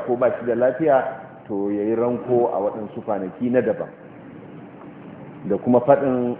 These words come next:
Annabi sallallahu alaihi wasallam a hadisin Anas ibn Malik al-Ka'bi, ba hadimin manzon Allah sallallahu alaihi wasallam bane, wani Anas ibn Malik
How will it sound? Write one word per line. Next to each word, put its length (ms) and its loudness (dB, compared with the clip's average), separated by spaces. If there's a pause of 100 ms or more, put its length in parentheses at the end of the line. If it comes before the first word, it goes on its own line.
Annabi 300 2
sallallahu 560 0
alaihi 320 -2
wasallam 560 -2
a 60 -4
hadisin 760 -2 (480)
Anas 340 4
ibn 260 -2
Malik 380 2 (120)
al-Ka'bi, 760 0 (460)
ba 320 2
hadimin 480 2
manzon 420 -2
Allah 320 0
sallallahu 460 -2
alaihi 320 -4
wasallam 420 -6
bane, 180 -6
wani 240 0
Anas 300 -2
ibn 240 -6
Malik 320 0